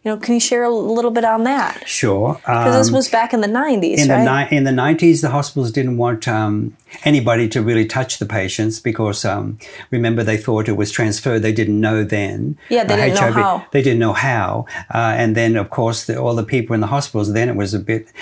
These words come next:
Speaker 2: as Madonna said the other day, she made sense. She said, when she went in New York, she said it was exactly like a Holocaust. What could she say? And I had to say the same thing. So when, when I decided to go with a Reiki group and go, um, in hospitals,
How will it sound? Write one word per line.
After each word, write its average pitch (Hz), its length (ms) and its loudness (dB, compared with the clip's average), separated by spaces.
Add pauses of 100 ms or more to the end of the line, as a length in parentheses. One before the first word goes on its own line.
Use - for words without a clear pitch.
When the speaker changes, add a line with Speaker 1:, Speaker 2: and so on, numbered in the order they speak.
(120)
Speaker 2:
as 135 160 0
Madonna 131 400 2
said 117 240 0
the 117 100 2
other 110 140 2
day, 123 260 0
she 120 160 -4
made 110 240 0
sense. 120 260 -2
She - 120 -2
said, 110 260 -2 (220)
when 135 160 0
she - 120 -2
went 120 200 2
in 117 100 2
New 117 80 4 (160)
York, 117 160 0
she 131 140 0
said 123 180 -2
it 120 80 -4
was 117 180 0
exactly 113 460 -2
like 107 160 -2
a 110 40 -6
Holocaust. 110 580 -4
What 117 120 -6
could 110 140 -6
she - 120 -10
say? 117 400 -8 (320)
And 139 120 0
I 135 60 2
had 139 160 0
to 120 80 0
say 131 240 0
the 113 80 -2
same 117 240 0
thing. 107 420 -4 (240)
So 127 240 2
when, 120 400 0
when 113 180 2
I 110 140 2
decided 143 560 2
to 113 140 0
go 98 320 0
with 120 220 0
a 110 40 2
Reiki 107 380 0
group 107 260 0
and 104 160 0
go, 104 460 0
um, 104 280 -2
in 107 60 0
hospitals, 107 720 -4